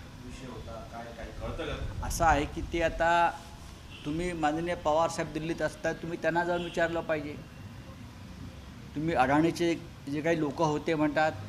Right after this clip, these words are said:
Speaker 2: त्यांना जाऊन भेटलं पाहिजे. त्यांच्या गाठीभेटी जर वर्षा बंगल्यावर झाल्या असतील, त्या संदर्भात आम्ही मत व्यक्त का करावं? पण नक्कीच धारावी संदर्भात,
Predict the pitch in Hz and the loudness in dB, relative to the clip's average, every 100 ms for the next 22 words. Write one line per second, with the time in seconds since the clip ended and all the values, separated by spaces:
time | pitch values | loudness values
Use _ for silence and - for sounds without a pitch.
0 | - 165 170 190 185 180 160 151 165 160 | 0 4 6 6 6 4 2 2 2 4
1 | 151 139 139 - - - - - - - | 2 0 -6 -8 -8 -8 -8 -10 -12 -12
2 | - - - - - 151 143 127 190 165 | -14 -14 -12 -12 -2 4 4 6 6 8
3 | 151 165 156 151 156 160 147 131 170 160 | 6 4 0 0 2 4 2 2 0 2
4 | 147 151 151 147 113 127 123 - 113 92 | 2 4 4 2 0 0 0 -2 -8 -8
5 | 80 - - - - - - - - - | -12 -14 -14 -14 -14 -16 -14 -16 -16 -16
6 | - - 165 180 180 180 185 101 143 190 | -16 0 4 4 2 2 2 2 0 0
7 | 185 190 - - 175 180 202 196 190 151 | -2 -4 -6 -8 -8 -6 -4 2 2 2
8 | 107 107 117 - 175 202 - 120 92 - | -2 -4 -8 -6 0 0 0 -6 -6 -12
9 | - - - - - - - - - - | -14 -16 -16 -16 -16 -14 -14 -16 -16 -18
10 | - - - 117 143 185 202 180 160 151 | -16 -12 -4 6 10 12 10 6 2 4
11 | 123 98 | 2 -2